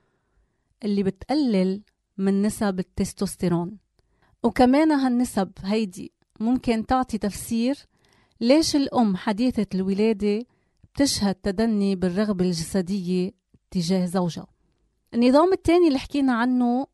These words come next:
هو الحب الرومانسي. بتقول دكتور فيشر إنه من خلال أبحاثها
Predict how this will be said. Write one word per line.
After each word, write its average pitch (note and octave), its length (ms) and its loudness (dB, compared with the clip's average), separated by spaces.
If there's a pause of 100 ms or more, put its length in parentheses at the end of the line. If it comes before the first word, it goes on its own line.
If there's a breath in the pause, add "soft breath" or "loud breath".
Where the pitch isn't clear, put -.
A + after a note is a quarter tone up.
(120)
هو G#3+ 200 4
الحب G#3+ 340 0
الرومانسي. G#3 640 0 (640)
بتقول C4+ 420 2
دكتور A#3 300 0
فيشر C#4 560 0
إنه G#3 220 0
من G3+ 160 -2
خلال A#3+ 420 -2
أبحاثها A#3+ 720 0